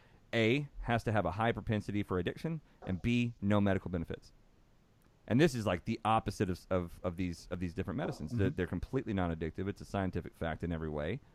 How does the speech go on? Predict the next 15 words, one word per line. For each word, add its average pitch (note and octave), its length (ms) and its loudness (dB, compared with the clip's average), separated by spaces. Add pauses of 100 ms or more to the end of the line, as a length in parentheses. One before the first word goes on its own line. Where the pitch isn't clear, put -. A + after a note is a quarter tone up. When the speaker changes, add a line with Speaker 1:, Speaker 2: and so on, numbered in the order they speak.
(580)
Speaker 1:
and, A2 320 6
uh, G#2+ 280 8
and A#2 140 4
they A#2+ 60 6
have, A2+ 200 4 (120)
and G#2+ 160 2
they, A2 200 2
they, A2 220 2
they G#2+ 220 0
have, G#2+ 360 0
uh, G#2+ 300 4 (200)
immense A2 680 4
medical F2+ 560 0 (600)
application. G#2 840 2 (1080)
Lyman, C3+ 520 6